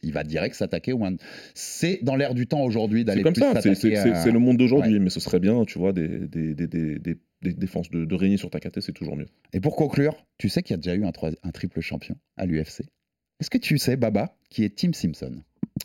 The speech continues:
Speaker 2: Non.
Speaker 1: Eh ben, c'est génial que tu saches pas, parce que je le <laughs> sachais pas, je le savais pas non plus avant ce matin. Tim Simpson, c'est le directeur du management M M A chez Paradigm Sport. Paradigm Sport, tu connais la boîte de management
Speaker 2: De,
Speaker 1: de
Speaker 2: de
Speaker 1: Conor
Speaker 2: Conor
Speaker 1: McGregor.
Speaker 2: McGregor.
Speaker 1: Je crois que Cédric y est aussi maintenant.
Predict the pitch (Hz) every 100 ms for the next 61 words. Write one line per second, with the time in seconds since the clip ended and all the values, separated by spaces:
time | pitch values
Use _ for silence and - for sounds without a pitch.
0 | - 92 - _ - - _ - 80 80
1 | - 80 - 78 123 90 90 - - -
2 | - 160 - 113 92 104 - 202 - -
3 | 101 98 - 214 - 117 101 113 87 -
4 | 90 - 87 - 247 240 127 98 - 73
5 | - - - - - - - 156 104 107
6 | 139 190 151 147 147 107 110 160 151 143
7 | 139 113 107 135 - 101 - 185 139 160
8 | 120 87 - 80 76 69 73 80 85 -
9 | 180 - 85 95 156 98 98 87 76 78
10 | 92 92 - - 82 87 82 98 92 90
11 | - 190 202 - - 139 202 240 - 107
12 | 101 87 - 80 82 95